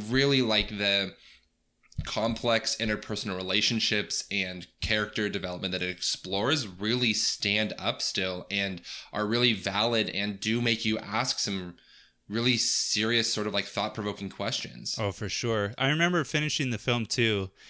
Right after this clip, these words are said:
Speaker 2: and getting ready to shoot the episode with you and thinking, "I'm gonna be so disappointed if he hated this film." You know what I mean? Like,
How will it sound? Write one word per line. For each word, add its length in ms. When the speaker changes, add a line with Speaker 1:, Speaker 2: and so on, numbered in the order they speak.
Speaker 2:
and 180
getting 260
ready 280
to 200
shoot 300
the 120
episode 440
with 160
you 300
and 260
thinking, 560
"I'm 160
gonna 160
be 80
so 240
disappointed 680
if 140
he 80
hated 320
this 180
film." 380
You 140
know 80
what 120
I 40
mean? 280
Like, 300